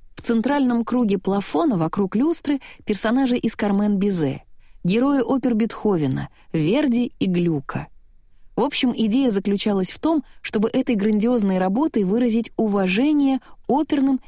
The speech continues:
и балетным композиторам. А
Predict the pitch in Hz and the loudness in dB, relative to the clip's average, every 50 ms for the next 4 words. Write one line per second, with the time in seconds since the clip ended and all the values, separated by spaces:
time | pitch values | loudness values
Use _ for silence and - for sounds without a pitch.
0 | - - - 233 208 190 190 185 175 175 180 180 - - 170 170 170 - 165 156 | -8 -4 0 0 2 2 2 2 2 2 0 0 0 -2 -2 -2 -2 -2 -4 -2
1 | 147 151 147 139 - - - - - - 135 143 - - - - - - - - | -2 -2 -4 -4 -4 -6 -8 -8 -10 -10 -10 -12 -14 -18 -20 -20 -20 -20 -20 -20
2 | - - - - - - - 202 202 196 | -20 -20 -20 -20 -14 -6 -2 0 0 0